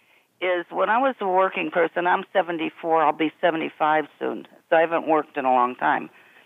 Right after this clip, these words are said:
and haven't filed taxes in a long time. But when I did file taxes, my medical bills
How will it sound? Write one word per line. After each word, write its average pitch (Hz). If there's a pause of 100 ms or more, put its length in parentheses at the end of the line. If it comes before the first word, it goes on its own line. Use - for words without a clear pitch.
(260)
and 156
haven't 156
filed 135
taxes 156
in 123
a 123
long 117
time. - (440)
But 156
when 170
I 156
did 196
file 196
taxes, 185 (1600)
my 185
medical 208
bills 160